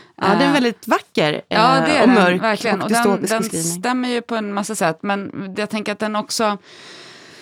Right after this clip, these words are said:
Speaker 2: det är ju någonting med, med den som också är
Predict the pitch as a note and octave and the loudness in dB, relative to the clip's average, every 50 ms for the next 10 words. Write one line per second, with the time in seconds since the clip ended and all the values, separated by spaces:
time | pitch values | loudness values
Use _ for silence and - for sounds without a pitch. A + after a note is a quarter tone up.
0 | - - - _ _ _ _ _ - F#3 - - C4 B3+ C4 B3+ C4 B3+ A#3+ G#3+ | -20 -20 -20 _ _ _ _ _ -6 -4 -2 0 0 0 2 2 2 2 2 2
1 | G3+ G3+ F#3 - - G#3+ F#3 F3+ F#3 F3+ - - - G3+ G3 F#3+ F3+ F3 F3+ - | 0 0 -2 0 0 0 2 0 0 -2 -4 -4 -4 -2 -2 0 0 0 0 0
2 | - G3+ F#3+ F#3 F3 F3 E3+ E3 F3 F3 E3+ E3+ E3 - G3 F#3 F3 E3 - - | -2 0 0 0 0 0 0 0 0 0 0 0 -2 -2 -2 0 0 -2 -2 -4
3 | - - F#3+ C#3 F3+ F3+ F3 E3+ | -6 -4 -2 0 0 0 0 0